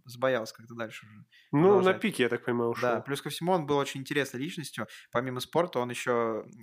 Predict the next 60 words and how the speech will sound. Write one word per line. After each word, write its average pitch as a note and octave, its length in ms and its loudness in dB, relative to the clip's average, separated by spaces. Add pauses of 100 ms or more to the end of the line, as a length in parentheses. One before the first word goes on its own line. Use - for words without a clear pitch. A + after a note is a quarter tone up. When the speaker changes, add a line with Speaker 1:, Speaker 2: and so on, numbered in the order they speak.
Speaker 1:
э, A2+ 160 -10
спокойно B2+ 400 -2
владел A#2+ 300 -2
несколькими A#2 480 -6
языками C3 500 -2
в C3 60 -14
совершенстве, A2+ 460 -12
умел A#2 160 -4
хорошо A#2 300 -4
играть A2 180 0
в - 40 -4
шахматы, C3+ 400 0
то A2 100 -8
есть - 120 -10
он A#2+ 100 -8
был A2+ 120 -4
таким A#2 280 -4
разносторонним. A2 680 -4 (640)
Speaker 2:
Мгм. B2 440 2
И C3+ 60 8
там D3 160 4
всё D3 160 0
это C#3 160 4
в - 40 0
фильме C#3+ 260 4
рассказывается B2 540 0
про A2+ 180 -10
это? - 160 -20
Speaker 1:
Не, D#3 100 4
ну B2+ 100 2
про C#3+ 140 6
это D#3 400 4
не D3+ 100 -2
рассказывается, G#3 420 2
там B2+ 100 2
в - 20 0
основном B2 280 0
именно A#2+ 100 -4
про B2 120 2
его A#2+ 100 4
спортивную C3+ 500 0
карьеру A2+ 380 2
и A2 60 2
про A2 380 2
его A2 280 0
там, G#2+ 260 -6 (360)
э, G#2+ 120 -4
драма-, A#2+ 240 -2
драматическую C#3 600 -2
линию, E3+ 260 0
в - 20 -6
смысле A#2 320 -8
про - 160 -2
его B2 200 4
там A2+ 300 -4
переживания B2+ 720 2
из A#2+ 140 -6
детства, C#3 480 0
которые B2+ 420 2
там, A#2+ 240 -2